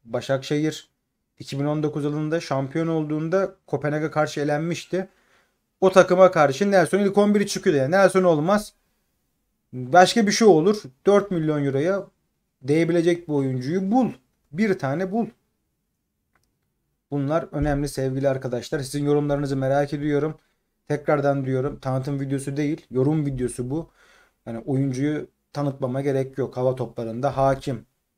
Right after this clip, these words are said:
İki tane gol atmış bu sene ligde. Ayakları fena değil. Savunma oyununa yatkın. Oyun bilgisi yüksek.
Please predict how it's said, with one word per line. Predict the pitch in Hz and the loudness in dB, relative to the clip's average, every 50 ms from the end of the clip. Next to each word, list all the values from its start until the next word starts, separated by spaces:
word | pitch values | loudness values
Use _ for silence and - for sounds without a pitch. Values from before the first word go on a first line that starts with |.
| _ _ _ _ _ - | _ _ _ _ _ -14
İki | - 131 - 139 | -14 -10 -8 -4
tane | - 131 123 131 | -4 -4 -2 -2
gol | 131 139 143 | 0 2 2
atmış | 139 135 135 147 135 - - | 2 2 0 -6 -12 -12 -12
bu | 135 | -10
sene | 127 139 131 127 123 | -8 -6 -6 -4 -4
ligde. | 120 - - - 117 104 104 _ _ _ _ _ _ _ _ _ _ _ _ _ _ _ _ _ _ _ _ _ _ _ _ _ _ _ _ _ _ _ _ _ _ _ - | -6 -8 -8 -10 -12 -12 -12 _ _ _ _ _ _ _ _ _ _ _ _ _ _ _ _ _ _ _ _ _ _ _ _ _ _ _ _ _ _ _ _ _ _ _ -4
Ayakları | - 143 139 139 135 135 - 135 139 143 | 0 2 2 2 2 0 -2 -2 -2 0
fena | 143 143 139 147 143 147 143 139 | 0 0 0 2 2 0 2 2
değil. | 151 151 151 139 135 - _ _ _ _ _ _ _ _ _ _ _ _ _ _ _ _ _ | 2 2 0 0 -2 -6 _ _ _ _ _ _ _ _ _ _ _ _ _ _ _ _ _
Savunma | - - 139 143 143 147 147 147 151 | -4 0 2 2 2 2 0 -2 -2
oyununa | 143 135 127 131 139 151 | -2 -2 -2 -2 -2 -2
yatkın. | 151 147 143 143 143 - - 156 135 117 - _ _ _ _ _ _ _ _ - | 0 2 0 0 0 -4 -6 -4 -4 -4 -8 _ _ _ _ _ _ _ _ -2
Oyun | 147 139 143 147 147 135 | 0 0 2 2 0 0
bilgisi | 135 127 127 127 127 - - | -2 -2 -4 -4 -6 -6 -4
yüksek. | 147 147 147 139 - - 170 156 131 - - - - | -4 -4 -4 -6 -4 0 0 0 0 -2 -6 -16 -16